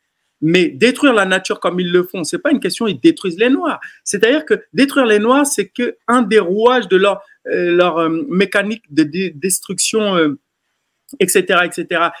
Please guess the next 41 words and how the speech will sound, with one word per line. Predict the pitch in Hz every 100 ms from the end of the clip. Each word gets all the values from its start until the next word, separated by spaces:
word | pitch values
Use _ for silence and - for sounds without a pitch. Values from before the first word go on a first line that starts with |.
| -
Et | 185
c'est | 180 220
justement, | 262 269 247 240 240 - _ -
euh, | 170 170 170 160
alors, | 151 147 139
euh, | 139 156
le | 156 151
but, | 147 208
c'est | 185 156
pas | 180 170 - _ -
de, | 131 151 143
de, | 135 143
de, | 135 143 143 139 139 139 - _
ni | - 165 180 214
de, | 143 156 147 139 135 135 _ -
de | 151
rabaisser | 147 170 151 180 180 220 196 _
ce | -
que | - 180
tu | 180 185
as | 165
pu | 156 190
dire | 151 202
ou | 196
quoi, | 202 320 277 -
mais | 160 185 180 -
penser | - 254 - - 254 - _ _
qu'ils | - 190 - 233 220
ont | 262
compris, | 269 254 233 - 285 339 -
c'est | -
justement, | 202 254 - 240 226 247 247 -
c'est, | - -
c'est | 196
là | 214 269 -
où | 196
il | 196
y |
a | 190
le | 180
prisme | - 269 - 160